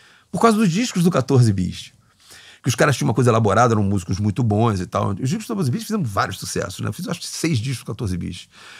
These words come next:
O disco do quatorze Bis foi a minha es-, minha, minha escola também, assim, de técnica, de, de trabalhar com música, com sons eletrônicos. É, e muitos sucessos.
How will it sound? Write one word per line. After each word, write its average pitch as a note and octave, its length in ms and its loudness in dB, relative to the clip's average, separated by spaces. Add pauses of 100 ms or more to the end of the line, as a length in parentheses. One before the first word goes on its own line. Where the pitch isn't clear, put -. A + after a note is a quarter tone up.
(240)
O B2+ 260 4
disco B2+ 240 -2
do D#3 80 4
quatorze C#3+ 200 0
Bis D#3+ 100 4
foi F3+ 120 2
a - 20 0
minha F#3+ 180 2
es-, - 340 0
minha, C#3+ 200 0
minha E3+ 120 2
escola D3 460 2
também, A2 240 2
assim, G#2+ 180 -2
de G2 140 -2
técnica, A2 500 0
de, F#2 240 -4
de F#2 160 -6
trabalhar G2 340 -2
com - 100 -4
música, G2+ 340 2
com - 60 -8
sons G#2+ 420 0
eletrônicos. F#2+ 720 -2 (1120)
É, B2 520 4
e A2 60 4
muitos E3 280 4
sucessos. - 580 -4